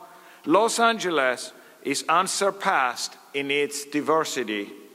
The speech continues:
And while few other cities have similarly broad representation of ethnicities and languages and cultures, here they are all more broadly and dynamically woven into the fabric of the city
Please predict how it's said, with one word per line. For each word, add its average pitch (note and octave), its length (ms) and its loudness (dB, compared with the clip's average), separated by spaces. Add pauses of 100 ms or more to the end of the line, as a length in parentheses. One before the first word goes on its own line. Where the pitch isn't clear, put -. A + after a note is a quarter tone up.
(1500)
And F3 240 2
while A3+ 400 6
few B3 280 2
other A#3 220 4
cities G#3 600 2
have E3+ 160 0
similarly G3+ 600 2
broad F#3 380 2
representation E3+ 960 0
of D#3+ 80 2
ethnicities D#3+ 920 -2
and C#3+ 140 0
languages D3+ 800 0
and C#3+ 140 -6
cultures, D3 760 0 (600)
here G3 580 2 (460)
they B2+ 160 2
are D#3+ 180 6
all F3 240 6
more E3+ 220 2
broadly D#3+ 640 2
and D#3 180 -2
dynamically D3 800 0
woven C#3+ 420 2
into C#3 220 -8
the C3+ 100 0
fabric C#3 480 0
of C3 160 -2
the C3 80 -2
city C3+ 540 0